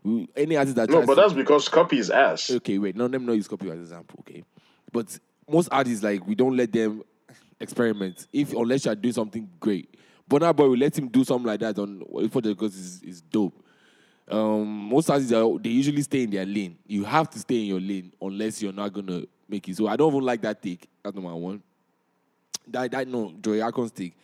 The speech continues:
Speaker 1: And number two, what, what was the, what did you say he said again? Um, Nigerians
Speaker 2: Um, hold, hold on, I'ma find that thread. He was, like, basically saying that Nigerians have,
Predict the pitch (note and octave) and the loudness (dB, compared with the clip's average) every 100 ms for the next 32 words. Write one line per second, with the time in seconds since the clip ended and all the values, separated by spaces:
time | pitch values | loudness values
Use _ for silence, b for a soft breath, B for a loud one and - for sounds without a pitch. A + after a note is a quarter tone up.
0 | b b b b B2 B2+ B2+ - E3 B2 | b b b b -4 -2 -2 2 2 2
1 | - b b - D#3 D#3+ E3 A#2+ A#2+ C#3 | -2 b b -2 0 0 -4 -6 -4 -4
2 | C#3 C#3 B2+ A2 A2 A2 G#2+ A2+ G#2+ _ | -2 -4 -4 -6 -4 -6 -6 -8 -10 _
3 | - F#2+ F2+ E2 E2 _ _ _ _ _ | -16 -12 -12 -14 -20 _ _ _ _ _
4 | _ _ _ _ G2+ A2+ A#2 C3 A#2+ G#2 | _ _ _ _ -8 -2 0 0 -2 0
5 | - - - - - - A2+ C#3+ A2 G2+ | 0 0 -6 -18 -18 -4 2 4 4 2
6 | G#2 D3 D3 C3+ A#2 - G2 D#2+ F#2+ G2+ | 2 4 6 6 2 2 0 0 2 2
7 | A2 G#2 G2 F#2 A2 C#3+ - D#3 C#3+ A#2 | 2 2 0 2 2 0 0 -2 2 2
8 | A2+ F2+ E2+ F2+ F#2 G#2+ G2+ F2+ E2 | 2 0 0 -2 0 0 0 -2 -4